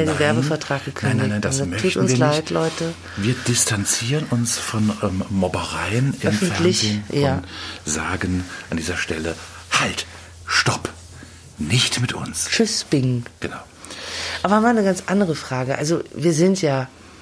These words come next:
Speaker 1: ähm, leidenschaftliche Maskenträger.
Speaker 2: Ja.
Speaker 1: Sowohl privat als
Speaker 2: Genau.
Speaker 1: auch im öffentlichen
Speaker 2: Mas-,
Speaker 1: Bereich.
Speaker 2: also wir haben, wir haben schon Maske getragen, da war
Speaker 1: <laughs> Ja.
Speaker 2: Corona noch
Speaker 1: Bitte,
Speaker 2: überhaupt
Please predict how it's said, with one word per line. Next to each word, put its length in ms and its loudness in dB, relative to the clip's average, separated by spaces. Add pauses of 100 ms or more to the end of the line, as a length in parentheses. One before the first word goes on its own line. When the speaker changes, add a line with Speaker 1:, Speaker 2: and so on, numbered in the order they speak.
(120)
Speaker 1:
ähm, 360 -2
leidenschaftliche 680 0
Maskenträger. 760 -6 (220)
Speaker 2:
Ja. 120 -2 (280)
Speaker 1:
Sowohl 340 4
privat 600 2
als 160 2
Speaker 2:
Genau. 120 0
Speaker 1:
auch 40 -2
im 80 -2
öffentlichen 380 -2
Speaker 2:
Mas-, 120 -2
Speaker 1:
Bereich. 180 -2
Speaker 2:
also 120 2
wir 80 2
haben, 180 2
wir 60 4
haben 80 2
schon 160 2
Maske 300 0
getragen, 400 -2
da 180 0
war 80 -2
Speaker 1:
<laughs> 40 2
Ja. 80 4
Speaker 2:
Corona 420 2
noch 160 -4
Speaker 1:
Bitte, 80 4
Speaker 2:
überhaupt 140 2